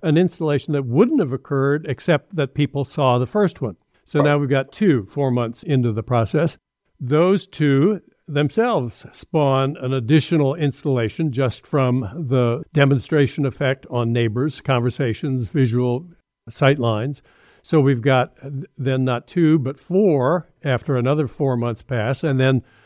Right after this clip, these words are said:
Speaker 1: another four months, we've got eight. After two years elapse, we've got thirty-two solar panel installations in that one zip code. That completely ignores all the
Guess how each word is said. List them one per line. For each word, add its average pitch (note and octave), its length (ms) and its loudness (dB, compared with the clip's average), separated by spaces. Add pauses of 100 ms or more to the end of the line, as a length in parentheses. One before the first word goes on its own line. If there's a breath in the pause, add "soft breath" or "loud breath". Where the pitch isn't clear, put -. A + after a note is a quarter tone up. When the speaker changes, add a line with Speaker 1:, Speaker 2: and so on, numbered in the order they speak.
(220 soft breath)
Speaker 1:
another C#3 180 -2
four D3 280 -2
months, C#3+ 320 -2
we've C#3 140 -4
got C3 180 0
eight. D#3+ 420 2
After C#3 300 -4
two G3 220 -4
years F3+ 580 0 (240)
elapse, E3+ 580 -2
we've D#3 200 0
got D#3+ 220 0
thirty-two E3+ 1000 0
solar F#3 380 -2
panel C#3 480 -2
installations C#3 880 -2
in D#3+ 180 -2
that D3+ 180 0
one D#3+ 280 2
zip C#3+ 280 0
code. A2+ 280 -4 (460)
That D#3+ 260 0
completely D#3 420 -2
ignores C#3+ 640 2
all C3+ 340 -2
the B2+ 160 -2